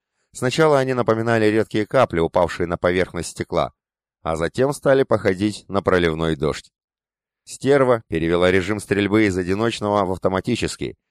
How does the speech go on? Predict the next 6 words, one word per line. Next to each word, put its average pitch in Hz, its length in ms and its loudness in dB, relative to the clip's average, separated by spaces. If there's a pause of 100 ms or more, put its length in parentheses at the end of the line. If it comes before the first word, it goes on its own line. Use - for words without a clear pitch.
(280)
буквально 131 680 2
заливая 120 640 2
меня 87 300 -2
потоком 95 520 0
энергетических 87 880 -6
зарядов. 76 440 -4